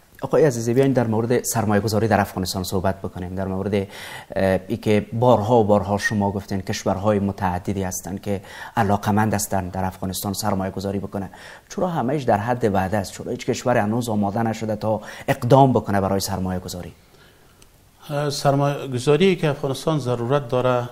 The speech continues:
Speaker 2: نیازمند است. واقعاً، اه، اه، یک سرمایه گذاری بزرگ است به خاطر از یک ساختار افغانستان، خصوصاً مسائل برق افغانستان نیازمند. ما شما تقریباً بیشتر از سه هزار مگاوات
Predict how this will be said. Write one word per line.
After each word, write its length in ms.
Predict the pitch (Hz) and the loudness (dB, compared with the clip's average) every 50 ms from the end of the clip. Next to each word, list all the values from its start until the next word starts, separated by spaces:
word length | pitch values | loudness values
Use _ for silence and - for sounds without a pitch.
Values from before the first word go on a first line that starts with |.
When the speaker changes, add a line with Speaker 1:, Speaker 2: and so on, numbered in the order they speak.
| - 143 | -8 -6
Speaker 2:
نیازمند 640 | 113 110 107 101 101 - 113 123 123 117 104 104 | -4 -2 -2 -2 -2 -2 0 0 0 0 0 2
است. 280 | 101 104 104 104 - 90 | 0 0 0 -2 -6 -8
واقعاً، 340 | 92 92 90 - - 117 117 | -8 -8 -6 -2 0 2 2
اه، 340 | 113 110 110 - - 104 | 2 0 -2 -4 -4 -2
اه، 380 | 104 98 95 95 92 90 92 - - - - - 117 107 92 90 95 92 98 - - - - - - - | -2 0 0 -2 -2 -2 -4 -6 -8 -12 -14 -12 -12 -12 -10 -10 -10 -10 -10 -10 -12 -14 -16 -18 -12 -8
یک 540 | 104 101 95 95 95 - - - - 101 98 | -6 -4 -2 -4 -4 -6 -6 -4 -2 -2 -2
سرمایه 460 | - - - 90 87 92 90 85 80 | -2 -2 -2 -2 0 0 -2 -4 -4
گذاری 460 | 101 101 87 - 87 85 90 85 80 | -6 -8 -6 -6 -4 -4 -2 -4 -4
بزرگ 460 | 78 - 85 78 92 110 123 120 107 | -4 -6 -6 0 0 0 0 2 0
است 240 | 107 104 98 95 - - - - - - - - - - - - - - - 104 101 104 98 | 0 0 0 -2 -6 -12 -20 -20 -20 -20 -20 -20 -20 -20 -20 -20 -16 -12 -8 -8 -6 -4 -4
به 80 | 101 | -4
خاطر 320 | 95 - 98 90 - 113 107 | -4 -2 -4 -4 -2 -2 -2
از 80 | 110 | 0
یک 120 | 107 101 - | -2 -2 -4
ساختار 500 | - - 98 - - - - 113 131 113 | -4 -6 -6 -6 -6 -2 0 2 2 2
افغانستان، 640 | 107 - - 98 92 90 - - - 104 101 95 - - - - - - - - - | 0 -2 -4 -4 -4 -4 -4 -2 -2 -2 -2 -2 -6 -10 -18 -20 -20 -20 -20 -12 -10
خصوصاً 340 | - 95 - 113 - - 107 | -8 -6 -4 -6 -4 -2 -2
مسائل 480 | 101 92 90 87 - 95 92 95 92 | -2 -2 -4 -2 -2 -2 -2 -2 -4
برق 360 | 78 78 104 120 131 - - 110 | -2 2 2 2 2 0 -4 -6
افغانستان 560 | 98 - - 90 90 87 - - 104 95 92 | -6 -4 -4 -4 -4 -4 -4 -4 -2 -2 -2
نیازمند. 560 | 87 85 82 78 78 - 95 101 104 101 98 - - - - - - - - | -2 -4 -6 -6 -4 -2 0 0 0 0 -2 -6 -12 -18 -18 -20 -16 -8 -6
ما 100 | 101 92 | -4 -4
شما 280 | 87 - - 95 92 85 | -4 -4 -4 -4 -4 -2
تقریباً 520 | - 87 80 - - 98 107 104 98 95 | -4 -4 -6 -6 -4 -2 0 0 0 -2
بیشتر 420 | 87 76 87 87 - - - 107 | -4 -4 -6 -8 -6 -4 -2 -2
از 80 | 92 85 | -2 -4
سه 180 | - - - 127 | -4 -2 -2 0
هزار 340 | 95 104 98 - 95 87 | 0 0 -2 -2 -2 -4
مگاوات 380 | 85 82 78 80 78 78 76 | -4 -4 -4 -4 -4 -6 -6